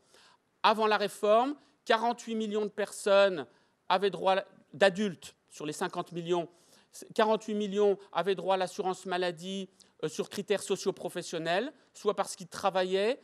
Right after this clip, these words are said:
soit parce qu'ils avaient une pension, parce qu'ils avaient certaines prestations, parce qu'ils étaient étudiants. Et puis, il y en avait deux millions, les repêchés, suite à la loi C M U, on va dire comme ça, de quatre-vingt-dix-neuf, qui étaient ceux qui entraient dans l'assurance maladie sur seul critère de résidence,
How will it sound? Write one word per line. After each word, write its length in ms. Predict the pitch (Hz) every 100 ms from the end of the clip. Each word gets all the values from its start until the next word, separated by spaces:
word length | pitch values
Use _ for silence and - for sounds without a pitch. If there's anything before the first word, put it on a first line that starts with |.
| _
soit 160 | - 180
parce 180 | 185 -
qu'ils 160 | 180
avaient 120 | 175
une 100 | 175
pension, 600 | - 196 185 - 190 208 - _ _ _
parce 140 | 170 -
qu'ils 140 | 175
avaient 120 | 170
certaines 360 | 170 190 196 180
prestations, 600 | 185 - 175 - 190 208
parce 200 | 185 -
qu'ils 120 | 180
étaient 200 | 180 185
étudiants. 400 | 185 185 135 - _ _ _ _ _ - -
Et 100 | 180
puis, 180 | 226
il 20 | 226
y 40 |
en 40 |
avait 160 | 185 170
deux 240 | 143 247
millions, 420 | 247 202 180 180 - _ _ _
les 140 | - 147
repêchés, 680 | 196 196 202 190 - 262 - _ _ _ _ _ _ _ _ _
suite 280 | - 190 175
à 80 | 160
la 120 | 156
loi 180 | 160 156
C 220 | - 147
M 160 | 160
U, 140 | 240 302 151
on 80 |
va 120 | 139 139
dire 160 | 139
comme 160 | 160 147
ça, 220 | - 160
de 80 | 135
quatre-vingt-dix-neuf, 720 | 151 - 147 131 131 165 240 - - _
qui 100 | -
étaient 180 | 196 202
ceux 220 | - 262
qui 160 | - 202
entraient 480 | 208 202 214 214 214 _
dans 120 | 165
l'assurance 420 | 175 180 180 180 180
maladie 340 | 165 165 262
sur 240 | - -
seul 240 | - 254 254
critère 460 | - 208 220 233
de 80 | 185
résidence, 760 | 180 196 170 147 147 233 -